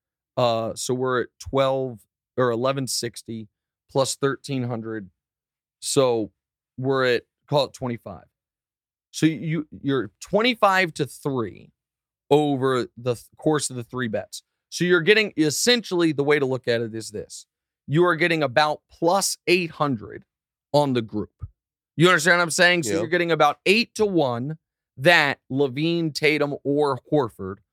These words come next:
Speaker 1: will make the first basket. Not terrible. Okay, now that I look at it like that, it's not terrible. No,
Speaker 2: Like
Speaker 1: I just gotta, you gotta make sure, 'cause the Tatum thing is plus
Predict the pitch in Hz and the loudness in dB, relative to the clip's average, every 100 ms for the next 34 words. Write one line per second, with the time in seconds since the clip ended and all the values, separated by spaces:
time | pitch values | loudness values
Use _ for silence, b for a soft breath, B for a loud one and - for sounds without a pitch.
0 | _ - 147 151 147 - 117 123 117 - | _ -4 0 2 0 -2 -10 -6 -6 -6
1 | 107 107 - - - 190 - 117 71 50 | -10 -10 -14 -14 -4 -2 -4 -10 -12 -12
2 | - _ _ - 180 160 135 - _ 151 | -16 _ _ 0 0 2 -2 -6 _ 2
3 | 190 165 156 135 127 127 - 120 170 160 | 4 4 0 -2 -2 -2 -4 -6 -4 -4
4 | - 113 101 - _ _ _ 254 269 262 | -4 -8 -10 -18 _ _ _ 2 4 6
5 | 196 214 202 220 208 240 233 202 214 226 | 4 4 2 -4 2 4 4 2 4 4
6 | 220 180 _ - 202 247 - - 247 240 | 4 0 _ -2 4 4 2 -2 2 2
7 | 175 202 175 180 190 240 269 247 196 196 | 0 -2 0 -2 0 2 4 2 0 -2
8 | 185 - - 220 202 | -2 -4 0 0 0